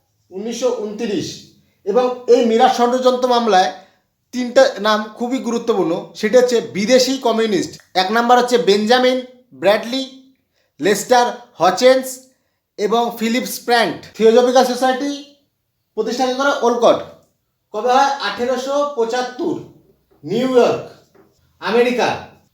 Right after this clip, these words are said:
এই ওলকটের সাথে আরেকজন ছিল ম্যাডাম ব্লাভাটস্কি। এবং এই থিওজফিক্যাল সোসাইটি ভারতে কোথায় খোলে?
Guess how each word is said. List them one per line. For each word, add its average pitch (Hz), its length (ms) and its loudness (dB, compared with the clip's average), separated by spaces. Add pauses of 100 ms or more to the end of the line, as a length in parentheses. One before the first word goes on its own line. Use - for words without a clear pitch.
(200)
এই 220 300 6
ওলকটের 254 480 4
সাথে 262 240 -6
আরেকজন 269 540 -6
ছিল 240 220 -4 (420)
ম্যাডাম 240 560 -2 (380)
ব্লাভাটস্কি। 208 960 -4 (580)
এবং 262 320 2 (100)
এই 254 320 2
থিওজফিক্যাল 277 680 -2
সোসাইটি 262 720 -2 (680)
ভারতে 226 760 0
কোথায় 247 240 2
খোলে? 277 360 0